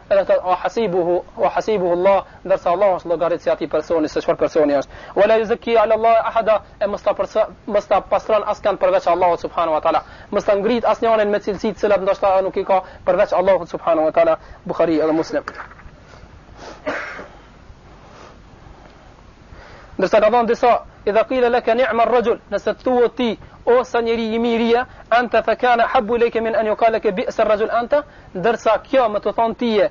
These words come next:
"Sa i mirë je", është më e dashur se sa me thonë, "Sa i keq je", a kupton? Ti thot, "Sh-, fa anta wallahi bi'sa ar-rajul", "Wallahi ti je njeri i keq."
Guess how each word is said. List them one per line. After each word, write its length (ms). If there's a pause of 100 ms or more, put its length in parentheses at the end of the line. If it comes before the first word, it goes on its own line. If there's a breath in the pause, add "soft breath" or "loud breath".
(100)
"Sa 220
i 120
mirë 380
je", 100 (400 loud breath)
është 240
më 100 (100)
e 40
dashur 400
se 120
sa 120
me 120
thonë, 200
"Sa 160
i 120
keq 280
je", 260 (300 loud breath)
a 100
kupton? 280 (340 loud breath)
Ti 140
thot, 220 (120)
"Sh-, 260 (140)
fa 140
anta 180
wallahi 640
bi'sa 320
ar-rajul", 280
"Wallahi 520
ti 100
je 160
njeri 200
i 40
keq." 300